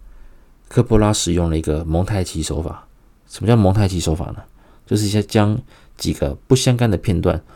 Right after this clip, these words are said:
做交互的一个放映，然后让你能够体会出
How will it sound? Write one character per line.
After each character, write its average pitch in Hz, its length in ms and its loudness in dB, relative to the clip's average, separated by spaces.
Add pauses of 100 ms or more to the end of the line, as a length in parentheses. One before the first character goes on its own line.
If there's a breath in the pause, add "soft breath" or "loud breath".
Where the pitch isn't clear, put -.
(160 soft breath)
做 113 180 6
交 113 320 2
互 110 180 2
的 85 160 4
一 87 120 2
个 82 120 0
放 82 240 0
映， 82 120 -4 (840 soft breath)
然 95 180 2
后 98 80 2
让 104 220 6
你 78 120 0
能 80 140 0
够 95 120 2 (120)
体 80 220 -4
会 90 200 0
出 85 280 -2